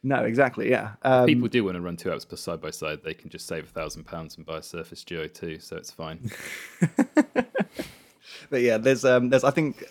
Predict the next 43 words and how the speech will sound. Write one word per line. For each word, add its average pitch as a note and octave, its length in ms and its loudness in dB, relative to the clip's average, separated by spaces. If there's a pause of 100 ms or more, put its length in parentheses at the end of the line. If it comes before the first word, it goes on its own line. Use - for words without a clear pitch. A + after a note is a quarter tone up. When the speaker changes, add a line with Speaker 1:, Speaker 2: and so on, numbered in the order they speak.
Speaker 1:
that C3 300 2
is B2 180 2
the B2 100 -2
big A2+ 280 0
thing A2+ 200 -2
with A2 160 -2
the A2+ 60 -6
big G#2+ 240 -2
screen A2+ 300 -4
foldable G#2 500 -4
is G#2+ 180 -4
just - 180 -14
the G2 60 -10
software F#2+ 460 -10
side G#2 280 -6
of - 140 -14
it. G2+ 100 -4
Speaker 2:
Mm. F2+ 240 -4
Speaker 1:
The A2+ 80 -6
hardware's A#2 460 2
a A#2+ 100 -2
lot G#2+ 140 2
of G2 80 -6
fun. A2 360 -2
Um, A2 480 -2
not B2 220 0 (120)
really A2+ 240 0
a A#2 40 -2
lot A2+ 140 0
of - 80 -10
change - 300 -2
from A2+ 120 -8
last A2 240 -4
year. G#2+ 100 -2
It's G2+ 120 -6
slightly A2+ 400 -4
shorter A2 520 -6
and A#2 100 -18
slightly, G#2+ 600 -8 (420)
uh, G#2+ 160 0
narrower. B2+ 520 0
So, A2+ 360 -2 (100)
um, G#2+ 460 -4